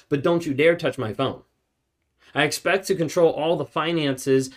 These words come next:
but don't you dare ask me for money. I expect to be able to do all these things. Unreasonable expectations that narcissists put on other people because they expect that from the entitlement piece of, "You owe me." And the second thing, unreasonable expectations, the second thing is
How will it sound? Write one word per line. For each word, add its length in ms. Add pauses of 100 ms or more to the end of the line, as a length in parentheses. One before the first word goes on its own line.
(100)
but 160
don't 220
you 80
dare 260
ask 240
me 80
for 160
money. 320
I 120
expect 460
to 60
be 80
able 140
to 80
do 180
all 80
these 160
things. 160 (240)
Unreasonable 680
expectations 720
that 160
narcissists 440
put 220
on 160
other 220
people 320
because 260
they 140
expect 520 (220)
that 240
from 160
the 160
entitlement 520
piece 260
of, 160
"You 400 (160)
owe 480
me." 300 (1800)
And 80
the 60
second 220
thing, 200
unreasonable 480
expectations, 640
the 60
second 280
thing 120
is 120